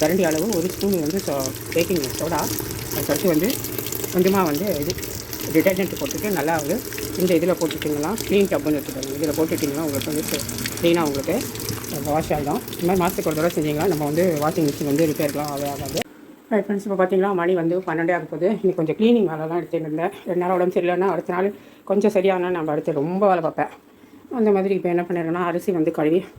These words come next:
நான் போட்டேன். அடுத்தது வந்து டின்னர் பாக்ஸ் இன்னைக்கு கட்டணும் பையனுக்கு, அதனால் வந்து சப்பாத்தி போடணும். அதுக்கு சைட் டிஷ்க்கு வந்து மஷ்ரூம் முட்டை காளான்னு சொல்லுவோம் இல்லையா, அந்த மஷ்ரூம் எடுத்து வச்சுருக்கேன். வெங்காயம் ஒன்று, பெரிய வெங்காயம், தக்காளி வந்து ரெண்டு எடுத்து வச்சுருக்கேன். இது ரெண்டையும் வந்து இப்போ, இப்போ வந்து மிக்ஸி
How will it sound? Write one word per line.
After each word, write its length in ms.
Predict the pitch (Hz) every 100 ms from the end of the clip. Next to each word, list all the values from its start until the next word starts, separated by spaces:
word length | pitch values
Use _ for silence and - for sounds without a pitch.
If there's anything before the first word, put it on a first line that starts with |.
| - - - -
நான் 120 | 170 170
போட்டேன். 340 | 175 175 165 - - - - - - - -
அடுத்தது 280 | 156 - 185
வந்து 160 | 175 202 190 156 - - -
டின்னர் 200 | 185 196
பாக்ஸ் 180 | 190 175
இன்னைக்கு 180 | 175 170
கட்டணும் 280 | 165 190 185
பையனுக்கு, 300 | 180 170 165 175
அதனால் 260 | 160 165 165
வந்து 120 | 165
சப்பாத்தி 260 | 160 180 170 165
போடணும். 200 | 151 156
அதுக்கு 180 | 156 175
சைட் 160 | 165 196
டிஷ்க்கு 220 | 190 -
வந்து 120 | 165 175
மஷ்ரூம் 300 | 160 202 175
முட்டை 180 | - 180 - - -
காளான்னு 280 | 190 165 170
சொல்லுவோம் 180 | 170 160
இல்லையா, 140 | 156 196
அந்த 100 | 175
மஷ்ரூம் 240 | 160 165 196
எடுத்து 160 | 156 160
வச்சுருக்கேன். 300 | 156 160 220 - - -
வெங்காயம் 280 | 180 208 214
ஒன்று, 120 | 175 175
பெரிய 140 | 202
வெங்காயம், 220 | 190 180 196
தக்காளி 220 | 180 202 170
வந்து 140 | 180
ரெண்டு 120 | 165
எடுத்து 160 | 156 180
வச்சுருக்கேன். 320 | 160 151 170
இது 120 | 202 165
ரெண்டையும் 240 | 180 202
வந்து 140 | 165 180
இப்போ, 140 | 185 240 - - - - - - - - - - - - - - - - - - - - - -
இப்போ 100 | 202 180
வந்து 160 | 185 190
மிக்ஸி 180 | 185